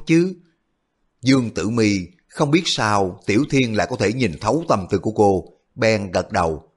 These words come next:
miễn cưỡng nhìn Tưởng Tử Lương cười cười. "Em đột nhiên nghĩ tới sư phụ." Sắc mặt của Tưởng Tử Lương cũng trở nên đau khổ. Tình cảm mà anh dành cho Ngọc Thanh, dù không sâu đậm như là Dương Tử Mi,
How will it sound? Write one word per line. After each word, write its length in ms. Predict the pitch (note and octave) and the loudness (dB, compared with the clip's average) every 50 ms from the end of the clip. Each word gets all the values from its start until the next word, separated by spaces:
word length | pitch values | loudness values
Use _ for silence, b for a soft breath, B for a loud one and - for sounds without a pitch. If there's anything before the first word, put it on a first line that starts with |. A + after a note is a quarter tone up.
| _ | _
miễn 300 | - G#2 G#2+ A#2 D3+ D#3+ | -2 0 0 0 -2 -2
cưỡng 280 | - G#2 G2 A2 D3 D#3 | 0 0 0 0 0 0
nhìn 240 | C3 G2+ E2+ D#2 D2 | -2 -2 -2 -4 -4
Tưởng 260 | - E2+ F2 G#2+ A2 | -4 -4 -4 -4 -4
Tử 120 | - G2 A2 | -2 -2 0
Lương 280 | A2+ A2 G2+ F2 E2 | 2 2 0 0 0
cười 120 | - F2 E2+ D#2 | 0 -2 0 0
cười. 280 | D#2 E2 E2 D#2 C#2+ - _ _ _ _ _ _ _ _ _ _ _ _ _ _ _ _ | -2 -4 -4 -4 -4 -6 _ _ _ _ _ _ _ _ _ _ _ _ _ _ _ _
"Em 520 | A2+ A2+ A2+ G#2+ G#2+ G2+ G2+ G2 F#2+ F2+ - _ _ | 0 0 0 0 0 -4 -6 -6 -8 -10 -14 _ _
đột 260 | - G#2+ F#2 - - | -2 0 0 0 0
nhiên 280 | A2+ A#2 A#2 A#2 G#2 E2+ - _ _ - | 0 0 0 0 -2 -4 -8 _ _ -4
nghĩ 200 | G#2 G#2 B2+ C#3+ | 0 0 0 2
tới 160 | - C#3+ D#3+ F3 | 2 0 0 0
sư 180 | - - B2 G2 | -2 -2 -4 -2
phụ." 360 | F#2+ F#2 E2+ E2+ F2+ F2+ - _ _ _ _ _ _ _ _ _ _ _ _ | 0 0 0 0 0 -4 -8 _ _ _ _ _ _ _ _ _ _ _ _
Sắc 320 | - - - A3 - - - | -6 -2 -2 -2 -2 -2 -2
mặt 160 | A2 F#2 - | -2 -2 -2
của 60 | A#2+ | -2
Tưởng 200 | G#2+ G#2+ G2 A2 | -2 0 -2 0
Tử 120 | G2+ G#2+ A2+ | 2 2 2
Lương 340 | A#2+ A#2 A2 - A2 F#2 D#2 - _ _ _ _ _ | 4 4 4 4 2 -2 -6 -12 _ _ _ _ _
cũng 220 | - A2+ B2 E3 A2+ | 2 2 2 2 2
trở 160 | - G2 A2 C3 | 2 2 2 2
nên 280 | B2 A2+ G#2+ F#2+ F2+ | 2 0 0 0 0
đau 160 | F#2 G2+ G2 - | 0 0 0 0
khổ. 460 | - F#2 F2 E2+ G2 C3 - - _ _ _ _ _ _ _ _ _ _ _ _ _ _ _ | 0 0 2 2 2 0 -2 -8 _ _ _ _ _ _ _ _ _ _ _ _ _ _ _
Tình 260 | C3 B2 A#2+ A#2 A2 | 0 0 2 -2 -2
cảm 360 | - A2 F#2+ G2 A2 D3+ F3+ | 0 0 0 0 -2 -2 -2
mà 100 | C#3+ G#2 | 0 0
anh 180 | F#2+ A2 A#2 A2 | 0 0 0 0
dành 300 | G2+ G2 F2+ E2+ E2 D#2+ - | 0 0 0 0 -4 -4 -4
cho 60 | A2+ | 0
Ngọc 220 | G2+ F2+ D#2+ - - | 0 0 -2 -2 -2
Thanh, 320 | G2+ G2+ G2+ G2 F#2+ E2 b b b b b b | -2 -2 -2 -4 -6 -10 b b b b b b
dù 260 | B2+ B2+ B2 A#2+ A2+ | 4 4 6 6 4
không 260 | A2+ - E3+ E3 D#3+ D3+ | 2 0 0 0 0 -2
sâu 220 | - - D#3+ D#3 | 0 0 0 2
đậm 260 | B2 G2+ E2 E2 F#2 | 2 0 -2 -2 -2
như 120 | A2 C3 B2 | 0 0 0
là 100 | G2 E2 | 0 2
Dương 260 | E2 A2+ A#2+ G#2 F2+ | 2 2 2 2 0
Tử 160 | - E2 F#2+ | -2 -4 -2
Mi, 300 | G#2+ A2 G2+ G2+ F#2+ E2 | 0 0 0 0 -2 -4